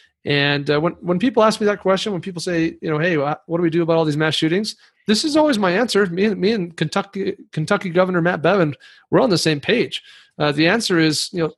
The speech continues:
fix the family. You know, fi-, fix the core unit of society, which is, which is the family, uh, where kids are being raised in such a way as,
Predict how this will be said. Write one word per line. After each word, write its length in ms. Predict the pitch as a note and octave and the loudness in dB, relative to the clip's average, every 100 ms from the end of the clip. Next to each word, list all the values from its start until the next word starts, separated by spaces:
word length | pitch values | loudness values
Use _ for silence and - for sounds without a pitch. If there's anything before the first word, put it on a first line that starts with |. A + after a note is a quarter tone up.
| _ | _
fix 320 | - G3+ - | -4 -4 -4
the 80 | F3 | -2
family. 520 | F3 G3+ G#3 G#2 C3 _ _ _ _ _ | 0 0 0 -4 -12 _ _ _ _ _
You 80 | D3 | -2
know, 60 | C#3+ | -2
fi-, 240 | - - | -2 -4
fix 320 | - G3+ - | -2 -4 -2
the 120 | G3 E3+ | -4 -2
core 380 | - F3 F3+ | 0 2 4
unit 280 | D#3+ E3 F3+ | 2 2 0
of 140 | D#3 C3 | 0 -2
society, 540 | C#3+ E3 F3+ E3 C#3 | -4 0 0 0 0
which 180 | C#3+ F3 | -4 -4
is, 160 | D3+ - | -6 -6
which 180 | D3+ E3 | -4 -4
is 100 | C#3 | -6
the 80 | |
family, 600 | C3+ F3 G#3 D3 B2 C#3+ - - _ - | -6 -4 -4 -4 -8 -10 -12 -20 _ -4
uh, 200 | C#3 C#3 | 0 2
where 420 | C#3 D3+ D3+ D3 | 2 4 4 2
kids 380 | - F3+ F3+ D#3+ | 0 0 0 0
are 100 | D#3+ | -2
being 200 | D#3+ D3 | -2 0
raised 380 | C#3+ E3+ D3+ D3 | 2 2 0 -2
in 60 | |
such 220 | C#3+ D3+ | -2 -2
a 60 | C#3 | -2
way 280 | D3+ F3+ D#3 | 0 2 2
as, 280 | C#3+ C3+ | 0 -4